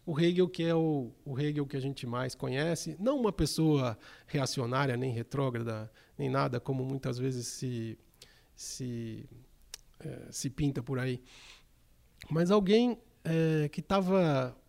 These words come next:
preocupado em fazer reformas dentro de uma ordem que era essencialmente correta. Hegel perde todas as batalhas pra fazer reforma, né? <laughs> Ele perde todas as brigas. Mas não importa, ele tá dizendo, "Olha, isso aqui pode ser reformado e vai ser reformado."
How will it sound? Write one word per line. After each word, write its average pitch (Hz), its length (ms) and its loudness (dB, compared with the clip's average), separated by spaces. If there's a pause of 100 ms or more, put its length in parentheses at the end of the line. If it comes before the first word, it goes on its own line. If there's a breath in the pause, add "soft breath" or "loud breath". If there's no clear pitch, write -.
(100)
preocupado 202 560 4
em 214 60 2
fazer 180 240 2
reformas 202 960 0
dentro 185 380 6
de 170 100 2
uma 165 240 6
ordem 196 480 8
que 190 140 -2
era 175 140 6
essencialmente 151 560 0
correta. 117 460 -4 (720 loud breath)
Hegel 214 260 4
perde 190 400 2
todas 247 280 0
as 240 40 2
batalhas 151 480 2
pra 127 120 -4
fazer 120 200 -4
reforma, 113 440 -6
né? 143 80 0 (100)
<laughs> - 60 -12
Ele 175 140 4
perde 180 380 0
todas 226 320 4
as 196 100 4
brigas. 180 400 2 (420 loud breath)
Mas 180 240 2
não 240 140 -2
importa, 226 420 4
ele 143 80 -2
tá 190 120 -4
dizendo, 180 280 2
"Olha, 131 380 2
isso 175 220 -2
aqui 214 320 -2
pode 220 320 0
ser 190 140 0
reformado 165 580 2
e - 20 2
vai 185 160 2
ser 185 140 -2
reformado." 175 520 0